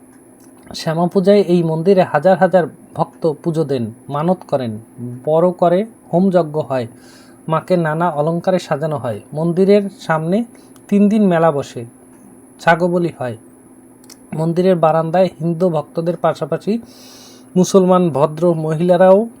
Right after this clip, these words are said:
মাকে ভীষণ মান্য করে, মানত করতে আসে। মানত পূরণ হলে একজোড়া পায়রা মন্দিরের বারান্দা থেকে উড়িয়ে দেয়া হয়।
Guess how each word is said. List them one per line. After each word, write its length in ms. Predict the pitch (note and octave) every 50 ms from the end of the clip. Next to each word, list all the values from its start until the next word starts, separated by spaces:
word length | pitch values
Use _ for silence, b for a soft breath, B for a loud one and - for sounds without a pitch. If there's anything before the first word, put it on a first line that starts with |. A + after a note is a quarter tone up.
| - -
মাকে 440 | D3 D3+ C#3+ - - - F3+ G3 G#3+ - - - - - C3+ C3
ভীষণ 380 | C3+ D3 C#3+ - F#3+ G3 G3 F3+
মান্য 320 | D3+ C3+ D3 D#3 D#3 D3 C#3 -
করে, 200 | C#3 B2+ A#2+ A2+ - - - - - - - - - - - - - - - _ - - - - - - - - - - - - - C4 - C4 C4 B3+ - - - - - - - - - - - - - - - - - - - - _ _ - - _ _ _ - - - - B B B B B B B B B B B B B
মানত 300 | D#3 D#3+ E3 E3+ F#3 F3+ F3+ -
করতে 320 | - D3+ D3+ - - D3+ C3+
আসে। 300 | A#2+ A#2+ - - B2 A#2 - -
মানত 220 | C#3 D3+ E3 F3 E3+ -
পূরণ 240 | - D#3 D#3 D#3+ E3 - -
হলে 220 | D3 C#3+ E3+ G3+ - - -
একজোড়া 380 | C3 C3 C3+ C3+ D#3 D3+ D3+
পায়রা 460 | D3 D3+ - B2+ B2+ C3+ C#3 D3+ F3 -
মন্দিরের 460 | C#3 C3+ C3+ C3+ C3 C#3 C#3 D3 C#3
বারান্দা 500 | B2 C3 B2 B2 C3 C3+ C3 C#3+ C#3+ C#3+
থেকে 340 | - - - C3+ - F#3 G3
উড়িয়ে 300 | D#3 C#3 C3+ C#3 C3+ B2+
দেয়া 220 | B2+ C3 B2+ A#2
হয়। 220 | A#2 - A2 G2+